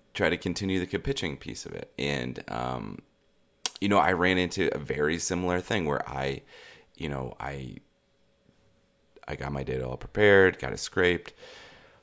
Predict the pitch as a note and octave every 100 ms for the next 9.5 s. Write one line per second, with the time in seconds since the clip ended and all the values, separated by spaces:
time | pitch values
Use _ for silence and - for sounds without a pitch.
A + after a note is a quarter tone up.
0 | _ _ - D#2 C2 - - C2 - D2+
1 | F#2+ F#2 D#2 C#2 C2+ C#2 D2+ D#2 C#2 -
2 | D2 - D2+ D2 C#2+ - - C#2+ C#2+ -
3 | - - _ D#2 C#2+ C#2 C2 G#1 - _
4 | _ _ _ _ C#2 - - C#2+ E2+ -
5 | - - _ _ _ _ _ - D2+ C#2+
6 | B1+ A#1+ C2 - - G#1 A1+ - _ _
7 | _ _ C#3 B2+ B2 B2+ C3+ - - _
8 | _ _ _ _ _ _ _ _ _ _
9 | - - C#2+ C2 -